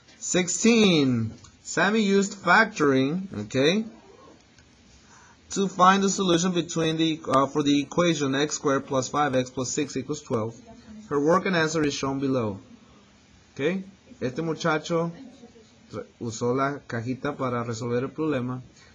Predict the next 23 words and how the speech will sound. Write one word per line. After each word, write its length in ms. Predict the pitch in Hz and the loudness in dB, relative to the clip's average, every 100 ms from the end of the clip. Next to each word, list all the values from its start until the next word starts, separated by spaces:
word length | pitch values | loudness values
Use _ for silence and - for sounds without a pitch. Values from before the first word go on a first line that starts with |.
| - | -10
y 60 | 120 | -6
aquí 180 | 117 123 | -6 -4
está 160 | 131 | -4
su 140 | 127 131 | -4 -6
trabajo. 480 | 117 113 110 110 104 - - - | -4 -4 -4 -8 -16 -16 -18 -12
Hay 180 | 117 131 | -2 0
un 140 | 160 175 | 2 2
error. 440 | 156 127 143 131 107 - _ _ _ _ - - - - - - | 2 2 0 -2 -4 -14 _ _ _ _ -20 -18 -18 -20 -16 -4
¿Cuál 200 | 143 165 | -2 0
fue 220 | 139 135 | -2 -4
su 160 | 127 | -4
error? 260 | 110 104 92 80 - _ _ _ _ _ - _ _ _ _ _ - _ _ 123 | -6 -6 -8 -12 -20 _ _ _ _ _ -20 _ _ _ _ _ -20 _ _ -8
Piensen 300 | 127 147 147 | -6 -4 -4
un 160 | 151 | -4
poco 360 | 147 151 156 143 | -2 -2 0 -2
antes 220 | 131 135 | -2 -4
de 140 | 131 - | -6 -6
que 340 | 123 113 110 | -4 -2 -2
yo 120 | 110 | -2
les 120 | 120 | -4
dé 80 | 117 | -4
la 120 | 123 | -4
respuesta, 760 | 123 117 117 123 123 131 127 - | -2 -4 -4 -4 -2 -4 -4 -6